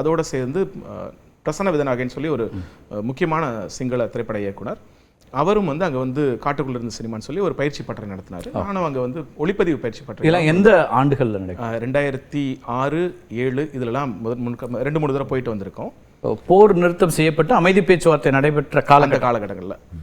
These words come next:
Speaker 1: அதுக்கு பிற்பாடு என்னன்னா, ரெண்டாயிரத்தி எட்டுல வந்து எல்லாளன் நடவடிக்கைன்னு ஒரு, ஒரு, ஒரு எல் டி டி டைகர்ஸ் உடைய அவங்களுடைய ஒரு, ஒரு, அ, அட்டாக் ஒண்ணு நடந்தது. அனுராதபுரம் ஏர் பேஸை வந்து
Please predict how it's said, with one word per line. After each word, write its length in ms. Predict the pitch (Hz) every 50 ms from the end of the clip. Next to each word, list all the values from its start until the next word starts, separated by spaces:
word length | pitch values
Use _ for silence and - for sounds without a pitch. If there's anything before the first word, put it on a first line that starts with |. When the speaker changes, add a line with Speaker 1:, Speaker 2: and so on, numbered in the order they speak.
| 87 - _
Speaker 1:
அதுக்கு 360 | 120 131 156 247 - - 196
பிற்பாடு 540 | - 196 196 202 - 220 208 208 202 185 160
என்னன்னா, 540 | 135 131 156 214 269 269 220 170 123 104 104 - - - - 117
ரெண்டாயிரத்தி 540 | 120 135 160 175 165 147 110 120 117 123 139
எட்டுல 300 | 147 - 254 233 180 123
வந்து 640 | 107 104 98 110 180 220 202 135 107 95 85 73 - - - _ _ _
எல்லாளன் 500 | - 117 143 175 214 226 208 196 170 143
நடவடிக்கைன்னு 460 | 135 135 139 139 127 117 - 123 160 202
ஒரு, 340 | 185 135 120 104 98 95
ஒரு, 420 | 95 95 101 95 92 90 90 95 - -
ஒரு 200 | - 180 185 160 175 208 165 156 156 - 151 139 131 131
எல் 220 | 139 135 127 123
டி 120 | 135 127
டி 100 | 117 123
டைகர்ஸ் 260 | 120 123 123 120 107 113
உடைய 180 | 107 113 110
அவங்களுடைய 400 | 110 110 107 107 104 107 135 151
ஒரு, 180 | 143 117 117 110
ஒரு, 220 | 104 98 98 95 - - - _ _ _ _ -
அ, 160 | 110 95 87 -
அட்டாக் 300 | 120 120 - 160 143 135
ஒண்ணு 120 | 127 117 107
நடந்தது. 360 | 104 101 104 98 95 95 - - - - - -
அனுராதபுரம் 680 | - 135 143 156 151 135 131 123 117 113 101 - 123 135
ஏர் 120 | 156 165
பேஸை 260 | 143 143 131 - 120 107
வந்து 460 | 104 113 135 147 135 113 101 95